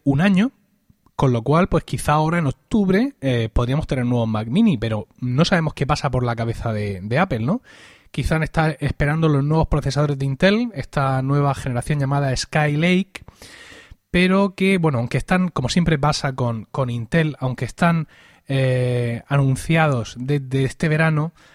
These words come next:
al parecer, al parecer, la, los, los modelos que suele montar Apple en sus dispositivos no van a estar disponibles hasta principios de dos mil dieciséis.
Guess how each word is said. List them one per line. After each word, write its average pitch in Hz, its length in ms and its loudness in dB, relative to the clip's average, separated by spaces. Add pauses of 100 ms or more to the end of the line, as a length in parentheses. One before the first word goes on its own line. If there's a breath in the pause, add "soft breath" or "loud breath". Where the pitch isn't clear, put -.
(120)
al 135 200 -4
parecer, 185 640 -2
al 147 160 -4
parecer, 165 600 -2 (540)
la, 139 960 0
los, 135 560 -2 (100)
los 139 160 0
modelos 156 420 2
que 151 120 -4
suele 180 300 2
montar 151 360 0
Apple 131 220 0
en 127 80 -4
sus 131 140 -2
dispositivos 143 720 0 (260 loud breath)
no 175 140 4
van 175 80 4
a 156 40 0
estar 165 140 0
disponibles 156 440 0
hasta 147 160 -2
principios 147 340 0
de 135 40 2
dos 123 60 -2
mil 139 140 -2
dieciséis. 117 640 -4